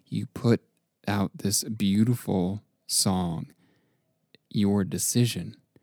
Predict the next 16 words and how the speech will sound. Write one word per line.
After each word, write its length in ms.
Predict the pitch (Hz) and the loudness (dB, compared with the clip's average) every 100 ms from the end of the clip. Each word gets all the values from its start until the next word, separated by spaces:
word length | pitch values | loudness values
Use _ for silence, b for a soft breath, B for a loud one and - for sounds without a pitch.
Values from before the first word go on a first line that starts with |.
| b b b _ _ - | b b b _ _ 4
into 960 | 127 120 117 - 101 95 90 82 107 - _ _ _ _ _ _ _ _ | 6 6 2 -2 0 2 0 -2 -6 -12 _ _ _ _ _ _ _ _
the, 880 | 98 95 90 90 87 87 87 87 110 _ _ _ _ _ _ | -6 -4 -2 -2 0 2 2 0 -6 _ _ _ _ _ _
into 240 | - 107 117 | -4 0 2
the 140 | 113 | 4
universe, 460 | 104 104 139 - - | 4 2 0 -4 -2
into 260 | 95 - | -2 -2
the 160 | 107 - | -4 -2
ethos. 520 | - 139 - 80 - - b b - | 0 0 0 -2 -2 -8 b b -4
And 160 | 101 | -2
there's 220 | 98 95 - | 0 -2 -2
that 240 | 101 101 - _ _ _ _ _ _ _ _ - - | -4 -4 -8 _ _ _ _ _ _ _ _ -20 -16
heavy 580 | - 156 143 135 131 | -2 2 4 4 2
pause, 680 | 120 - - 104 95 92 82 - | 0 -4 0 2 2 0 -2 -4
if 180 | 101 | -6
you 120 | - 87 | -6 0
will, 400 | 92 82 78 | 2 2 0